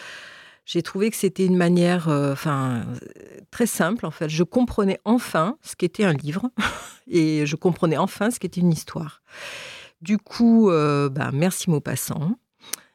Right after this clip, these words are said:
Grâce à lui, en fait, j'ai, bah, j'ai commencé à aimer lire et à ne plus être dans le, l'échec et le, la non-compréhension.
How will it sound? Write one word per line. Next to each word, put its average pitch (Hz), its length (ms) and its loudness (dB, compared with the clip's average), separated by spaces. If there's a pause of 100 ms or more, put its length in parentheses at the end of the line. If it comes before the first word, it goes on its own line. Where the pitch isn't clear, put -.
(140)
Grâce 190 320 -4
à 175 100 -2
lui, 160 340 -2
en 214 80 0
fait, 180 300 -4
j'ai, 139 560 0
bah, 135 100 -2
j'ai 139 220 -2
commencé 160 480 -2
à 143 80 2
aimer 175 280 6
lire 185 400 2
et 165 240 2
à 147 200 0
ne 147 140 0
plus 202 420 -2
être 190 320 -2
dans 151 220 0
le, 139 360 2
l'échec 165 640 0
et 151 80 2
le, 135 380 0
la 131 120 0
non-compréhension. 156 880 0